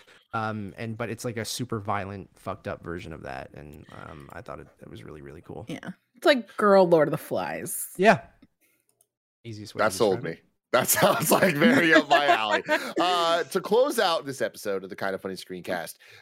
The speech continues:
Speaker 3: uh, is there any shows that we haven't talked about? I'm gonna go around. Everyone gets one show or thing str-, on streaming platforms that they wanna recommend to people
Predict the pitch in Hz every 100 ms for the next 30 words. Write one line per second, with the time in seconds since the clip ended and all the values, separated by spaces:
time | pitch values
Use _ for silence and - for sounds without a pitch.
0 | _ 123 123 127 139 180 208 - 175 170
1 | 165 - 135 123 147 123 110 90 90 87
2 | 95 101 123 123 98 98 120 127 120 120
3 | 104 120 131 131 - 120 107 104 - 101
4 | - 123 107 104 - - - - 123 113
5 | 101 - 104 95 104 95 98 92 87 92
6 | 104 95 95 92 90 101 92 92 87 85
7 | - - 85 78 64